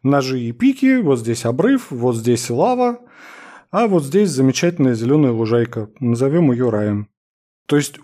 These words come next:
у каждого человека всегда есть место какое-то для веры. Потому что, я так думаю,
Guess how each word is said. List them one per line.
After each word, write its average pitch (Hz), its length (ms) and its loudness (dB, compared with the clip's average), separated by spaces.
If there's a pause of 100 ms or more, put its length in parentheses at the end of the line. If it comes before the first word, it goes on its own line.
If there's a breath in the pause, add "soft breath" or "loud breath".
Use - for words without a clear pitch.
(120)
у 160 100 -2
каждого 151 560 0
человека 175 480 0
всегда 131 500 -2
есть 160 380 -2
место 180 380 0
какое-то 156 480 -2
для 117 220 0
веры. 113 460 -2 (360)
Потому 131 400 0
что, 160 460 0 (240 loud breath)
я 131 240 -2
так 104 260 -10
думаю, 127 560 0